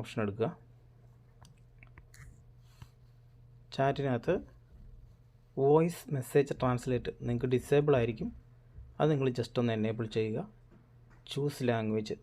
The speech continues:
നിലവിലിപ്പോൾ നാല് ലാംഗ്വേജുകളാണ് ഉള്ളത്. അതിനകത്ത് ഇംഗ്ലീഷ് സെലക്ട് ചെയ്യുക, സെറ്റപ്പ് എന്ന് കൊടുക്കുക. കുറച്ച് സമയത്തിനകം നമുക്കിവിടെ ഡൗൺലോഡിംഗ് എന്ന് കാണിക്കും. ഈ ഡൗൺലോഡിംഗ് നമുക്ക് ഇവിടെ മേളിൽ നോക്കിക്കഴിഞ്ഞാൽ കാണാം നിങ്ങൾക്ക് ഇവിടെ ഡൗൺലോഡ് കാണിക്കുന്നത്. ഡൗൺലോഡിംഗ് പ്രോസസ്സ്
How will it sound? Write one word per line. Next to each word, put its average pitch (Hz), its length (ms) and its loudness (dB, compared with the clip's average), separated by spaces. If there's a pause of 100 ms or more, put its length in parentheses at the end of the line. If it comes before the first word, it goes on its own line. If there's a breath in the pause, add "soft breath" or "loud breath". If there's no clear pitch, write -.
(120)
നിലവിലിപ്പോൾ 127 540 2
നാല് 131 320 2 (100)
ലാംഗ്വേജുകളാണ് 117 760 0
ഉള്ളത്. 101 220 -2 (320)
അതിനകത്ത് 107 400 -2
ഇംഗ്ലീഷ് 113 460 -2 (300)
സെലക്ട് 107 340 -4 (120)
ചെയ്യുക, 104 260 -2 (680 soft breath)
സെറ്റപ്പ് 135 300 0
എന്ന് 147 140 2
കൊടുക്കുക. 131 260 0 (120)
കുറച്ച് 131 340 0
സമയത്തിനകം 120 560 -2 (300)
നമുക്കിവിടെ 123 420 2
ഡൗൺലോഡിംഗ് 127 520 2
എന്ന് 123 140 -2
കാണിക്കും. 107 320 -4 (1040)
ഈ 131 120 0
ഡൗൺലോഡിംഗ് 139 420 2
നമുക്ക് 131 220 -4
ഇവിടെ 131 180 -4
മേളിൽ 131 260 2
നോക്കിക്കഴിഞ്ഞാൽ 120 460 0
കാണാം 110 220 -2
നിങ്ങൾക്ക് 107 180 -4
ഇവിടെ 107 180 -4
ഡൗൺലോഡ് 117 380 -2
കാണിക്കുന്നത്. 110 360 -6 (1700 soft breath)
ഡൗൺലോഡിംഗ് 143 420 2
പ്രോസസ്സ് 135 360 -2